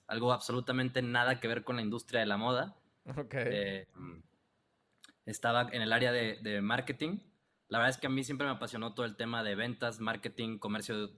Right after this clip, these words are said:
Speaker 1: digital, eh, publicidad digital. Siempre me llamó la atención ese camino, pero por razones del destino acabé primero en, en, en la industria, eh,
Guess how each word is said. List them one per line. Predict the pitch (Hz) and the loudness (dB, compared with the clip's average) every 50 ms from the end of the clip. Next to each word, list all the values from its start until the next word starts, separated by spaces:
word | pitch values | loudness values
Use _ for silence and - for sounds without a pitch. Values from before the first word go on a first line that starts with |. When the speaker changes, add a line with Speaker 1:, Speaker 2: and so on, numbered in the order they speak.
| _ _ _ _ | _ _ _ _
Speaker 1:
digital, | - 104 98 104 101 - 123 123 123 127 127 127 127 - _ _ _ _ _ _ _ _ | -10 -10 -10 -10 -2 4 4 6 6 4 2 -2 -6 -12 _ _ _ _ _ _ _ _
eh, | - 101 98 98 98 98 92 95 90 - | -10 -6 -6 -4 -4 -6 -8 -10 -12 -10
publicidad | - 104 95 101 101 - - 101 104 113 | -10 -8 -6 -6 -4 -2 0 0 0 0
digital. | 113 113 - - 101 - 117 120 127 135 131 - _ _ _ _ | -2 -4 -8 -8 0 2 2 2 2 0 -2 -8 _ _ _ _
Siempre | - - - 131 127 139 143 | -6 0 0 2 4 4 4
me | 147 139 | 6 6
llamó | 131 120 113 117 123 | 6 4 4 4 4
la | 127 131 | 2 2
atención | 127 127 117 - 127 127 | 2 0 -2 0 0 0
ese | 127 131 135 - | 0 0 2 4
camino, | 117 113 120 139 151 160 170 180 175 - - _ | 4 4 6 4 4 4 2 0 -2 -6 -8 _
pero | - 117 113 107 101 - | -2 0 0 0 -2 -4
por | - 107 107 101 107 104 98 101 - _ _ _ _ _ _ _ _ _ _ _ _ _ _ _ | -4 -2 -2 -2 -2 -4 -8 -12 -18 _ _ _ _ _ _ _ _ _ _ _ _ _ _ _
razones | - 110 110 110 - - 123 127 139 135 127 117 113 107 | -6 -4 -4 -2 2 2 4 4 4 2 0 -2 -4 -4
del | 113 113 107 | -4 -4 -2
destino | 101 110 107 - 127 135 143 139 | -4 -6 -4 -2 -2 0 0 0
acabé | 135 - - 110 107 107 107 | 0 0 0 0 0 0 -2
primero | 101 - 117 107 110 110 110 110 | -2 -4 -2 0 0 0 0 0
en, | 107 101 90 90 - _ _ _ _ _ _ _ _ _ | 0 -2 -2 -4 -10 _ _ _ _ _ _ _ _ _
en, | - 98 98 95 95 92 90 90 90 90 90 85 82 - | -8 -6 -4 -4 -4 -6 -8 -10 -12 -12 -12 -12 -10 -6
en | - 101 101 104 101 98 98 92 - - - - - - | -4 -2 -2 0 0 -2 -2 -4 -4 -8 -12 -14 -16 -6
la | - 98 | -2 2
industria, | 107 110 110 120 120 117 - - 123 120 113 113 110 104 98 95 90 87 87 - _ _ _ _ _ _ _ | 4 6 6 6 4 4 2 4 6 8 10 10 10 10 8 4 2 -2 -8 -14 _ _ _ _ _ _ _
eh, | - 101 101 101 101 98 101 | -4 -4 -2 -2 -2 -4 -6